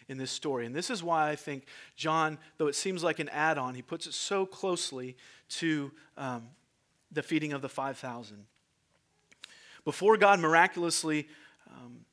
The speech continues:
poured down bread from heaven for his people in the book of Exodus, manna, he delivered them in a miraculous way. They stood on the banks of the Red Sea,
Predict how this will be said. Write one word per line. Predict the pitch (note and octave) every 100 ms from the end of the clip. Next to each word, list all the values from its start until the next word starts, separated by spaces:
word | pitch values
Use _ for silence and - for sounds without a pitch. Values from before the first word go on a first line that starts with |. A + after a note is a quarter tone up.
| _ _ -
poured | - F3 E3
down | D#3+ D#3+ C#3+
bread | D3+ D#3
from | D#3 D3+
heaven | C#3+ D#3 D#3
for | - C#3+
his | C3+
people | - E3+ - C3 C3+ - - -
in | D3
the | C#3+
book | D3+
of | D#3
Exodus, | D3+ D#3+ D3+ B2 C3
manna, | C#3 C#3+ D3+ B2 E3 - _ - - _ _ _ _
he | -
delivered | D3+ D3 C#3+ F3 G3
them | D#3+ D#3
in |
a | D#3
miraculous | D3+ D3+ D3+ D#3+ D3
way. | F3 D3+ G#2 - _ _ _ _ _ _ _ _
They | D3+
stood | - - F3
on | F3+
the | D#3+
banks | D3+ E3 -
of | E3+
the | D#3
Red | E3 E3+
Sea, | - F3 G3+